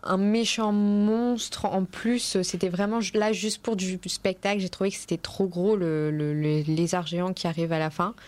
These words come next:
Mais sinon, il y a, il y a Tom Hiddleston, euh, Samuel, euh, Jackson, euh, et ils sont,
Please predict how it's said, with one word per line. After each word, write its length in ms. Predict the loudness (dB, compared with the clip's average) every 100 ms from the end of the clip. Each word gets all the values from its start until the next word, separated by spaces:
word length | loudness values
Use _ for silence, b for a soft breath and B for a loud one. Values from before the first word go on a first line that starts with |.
| B B B 0
Mais 120 | 2
sinon, 280 | 2 2 4
il 80 |
y 40 | 4
a, 400 | 4 2 0 0
il 80 | -2
y 40 |
a 60 | -2
Tom 180 | -2
Hiddleston, 680 | -2 0 -2 -2 -2 0 2
euh, 100 | 2
Samuel, 460 | 2 0 2 2 2
euh, 200 | 0 0
Jackson, 640 | 0 -2 -2 0 2 0 -2
euh, 200 | -4 -6 B B B B B B B B -2
et 60 | 0
ils 160 | 2
sont, 260 | 0 0